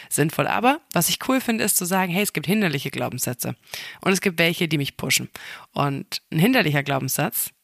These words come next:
kann auch manchmal, also der ist meistens, nicht nur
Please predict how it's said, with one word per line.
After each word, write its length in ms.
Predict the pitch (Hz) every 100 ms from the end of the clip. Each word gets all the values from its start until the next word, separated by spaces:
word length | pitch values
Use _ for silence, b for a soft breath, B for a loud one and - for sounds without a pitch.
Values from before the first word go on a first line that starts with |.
| _ -
kann 420 | - 147 208 -
auch 240 | 151 151
manchmal, 540 | 147 139 - 160 170 247 - _ _ _ _ _ -
also 140 | 143
der 120 | -
ist 120 | 139
meistens, 580 | 151 208 214 - 131 -
nicht 220 | 143 -
nur 380 | 160 175 202 131